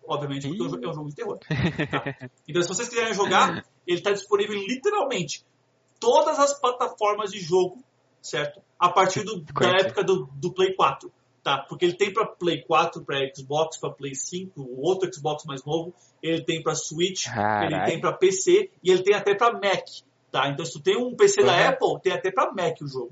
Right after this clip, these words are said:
Speaker 1: tá?
Speaker 2: Tem pra Linux, Magos?
Speaker 1: Tem
Speaker 2: Tem pra
Speaker 1: pra
Speaker 2: Linux?
Speaker 1: tu-, não tem pra Linux, é, não tem pra
Speaker 2: Aê,
Speaker 1: Linux.
Speaker 2: cara,
Speaker 1: Fechou,
Speaker 2: cacei
Speaker 1: então.
Speaker 2: um que não
Speaker 1: Conseguiu
Speaker 2: tem.
Speaker 1: lembrar um. Top.
Speaker 2: <laughs>
Speaker 1: Mas olha lá, porque tem lá no Steam,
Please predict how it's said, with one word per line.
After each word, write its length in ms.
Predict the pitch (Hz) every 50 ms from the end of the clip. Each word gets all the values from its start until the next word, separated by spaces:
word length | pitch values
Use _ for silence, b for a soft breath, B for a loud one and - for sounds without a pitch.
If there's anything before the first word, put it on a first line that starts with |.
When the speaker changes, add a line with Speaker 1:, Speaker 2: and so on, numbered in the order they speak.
| - -
Speaker 1:
tá? 120 | 123 -
Speaker 2:
Tem 160 | - 170 175
pra 160 | - 190 156
Linux, 380 | 156 175 196 196 185 - - -
Magos? 320 | 170 156 143 123 - - -
Speaker 1:
Tem 100 | 185 196
Speaker 2:
Tem 60 | 185
pra 100 | - 220
Speaker 1:
pra 80 | 214 160
Speaker 2:
Linux? 140 | 175 - - - -
Speaker 1:
tu-, 60 | _ _ _ -
não 140 | 196 214 -
tem 140 | 220 233 233
pra 140 | 262 269 262
Linux, 320 | 254 247 247 247 - - - 302 277 160 151 175
é, 360 | 175 175 165 165 151 143 147
não 140 | 139 139 139
tem 140 | 139 135
pra 80 | 135 135
Speaker 2:
Aê, 100 | 139 151
Speaker 1:
Linux. 200 | 165 180 190 -
Speaker 2:
cara, 160 | - 190 196
Speaker 1:
Fechou, 260 | 190 - - - 160
Speaker 2:
cacei 320 | 151 143 139 139 - 170 160
Speaker 1:
então. 160 | 160 147 135
Speaker 2:
um 40 | 131
que 140 | 127 131 123 123
não 60 | 123
Speaker 1:
Conseguiu 360 | 180 175 - 190 170 170 175
Speaker 2:
tem. 100 | 175 175
Speaker 1:
lembrar 240 | 160 151 151 143 127 127 120
um. 60 | - - - _
Top. 400 | - 175 131 131 - - - - _ _ _ _
Speaker 2:
<laughs> 220 | 147 139 - - 202
Speaker 1:
Mas 180 | 220 240 - -
olha 240 | 185 - 196 - 285
lá, 220 | 277 277 285 285
porque 260 | - - - - 254 -
tem 140 | 269 254
lá 160 | 247 247 247 247
no 80 | 240
Steam, 420 | - - - - 240 254 302 294